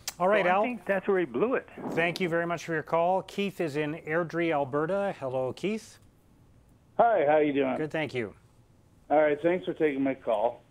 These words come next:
Speaker 3: Um, just got a question, quick question for the panel there. Um, with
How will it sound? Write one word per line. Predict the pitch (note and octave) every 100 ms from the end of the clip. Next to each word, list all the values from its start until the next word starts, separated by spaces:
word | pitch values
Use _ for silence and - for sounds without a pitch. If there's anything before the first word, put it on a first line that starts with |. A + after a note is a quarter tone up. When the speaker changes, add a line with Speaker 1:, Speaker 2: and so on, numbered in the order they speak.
| - - - -
Speaker 3:
Um, | D3+ D3 D3 D#3+ E3+ F3+ C#4+
just | C#4 -
got | C#4
a | F#3+
question, | - - - D#3+ - D3 B2+
quick | - D3+
question | - D3 C#3 - A#2 A2+
for | B2+
the | A#2
panel | - B2+ B2+ B2 A2+
there. | A2+ G#2+ A2 - - - - - -
Um, | A#2+ B2+ C3+ C3+ C3+ C#3 B2+ B2 _ _ _ _ - - - _ -
with | C3 F#3